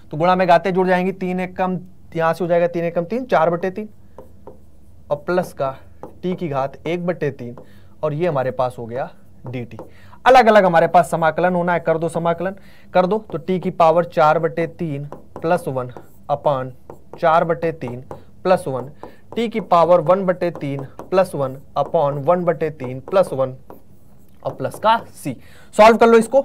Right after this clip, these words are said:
वन बाई थ्री, तीन एकम तीन, चार बटे, सात बटे तीन, नीचे भी आ जाएगा सात बटे तीन, ये हो गया हमारे पास टी की पावर तीन एकम तीन,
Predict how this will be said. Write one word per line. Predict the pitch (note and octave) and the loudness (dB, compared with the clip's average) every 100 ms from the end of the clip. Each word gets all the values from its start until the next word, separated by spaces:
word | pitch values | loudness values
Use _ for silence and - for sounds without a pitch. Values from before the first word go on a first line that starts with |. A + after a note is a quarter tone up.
| - D3+ | 0 0
वन | F#3 F#3 | 2 4
बाई | F#3+ | 2
थ्री, | F#3 F#3+ D#3 D3 - - - - - - - - - - - - - - - - - | 2 -2 -2 -4 -12 -20 -20 -20 -20 -20 -20 -20 -20 -20 -18 -18 -18 -20 -20 -20 -4
तीन | G#3+ | 2
एकम | A3 A3 | 4 2
तीन, | F#3+ A3+ A3 | 2 0 4
चार | G3 G3 | 6 6
बटे, | G3 F#3+ G3+ G3+ - - - - | 4 0 -2 -4 -10 -20 -20 -4
सात | F3+ F#3 F3+ | 2 4 4
बटे | F#3+ G3 | 0 0
तीन, | F#3+ G#3+ - - - - - - - | -2 -6 -8 -18 -20 -20 -20 -18 -6
नीचे | D#3+ F3 F#3+ | -6 0 4
भी | G3 | 4
आ | F#3 | 6
जाएगा | F#3+ F#3+ F#3+ | 6 4 0
सात | E3+ E3 | 0 0
बटे | E3+ E3 F3 | 0 -2 -2
तीन, | F#3+ G#3+ - - - - - - - - | -4 -6 -10 -20 -20 -20 -20 -20 -20 -8
ये | F3+ | 4
हो | G#3+ E3+ | 6 6
गया | F3+ | 6
हमारे | D#3 D#3+ | 6 2
पास | D3+ E3 - | 2 0 0
टी | G3+ | -4
की | F#3 D#3 | -4 4
पावर | D3 C#3+ D#3+ - - - | 4 4 2 -4 -20 -6
तीन | F#3+ G3 | -2 -2
एकम | F#3+ G3 F#3+ | 0 -2 -2
तीन, | G#3 D#3+ | -4 -4